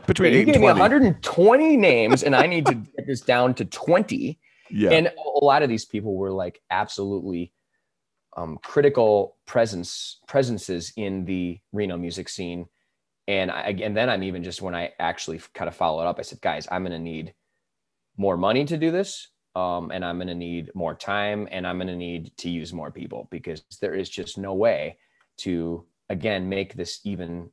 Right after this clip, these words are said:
Speaker 2: present as community-wide using twenty musicians." And even with the names everybody listed, like, how do we,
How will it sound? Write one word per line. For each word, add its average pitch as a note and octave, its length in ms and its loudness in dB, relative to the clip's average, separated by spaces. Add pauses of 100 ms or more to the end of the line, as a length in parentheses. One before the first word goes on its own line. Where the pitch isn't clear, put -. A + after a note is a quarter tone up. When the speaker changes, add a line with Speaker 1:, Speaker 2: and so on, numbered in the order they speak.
Speaker 2:
present G2+ 600 -4
as E2 200 -8
community-wide D#2+ 800 -10
using F#2 260 -8
twenty F2+ 240 -8
musicians." F#2 600 -6 (500)
And G2 160 -2
even A2 180 -2
with G2+ 140 -2
the F#2 80 -6
names G2+ 320 -2
everybody E2+ 380 -6
listed, F#2+ 440 -6
like, D2 180 -12
how A2 200 -2
do A2 100 -2
we, F#2+ 320 -6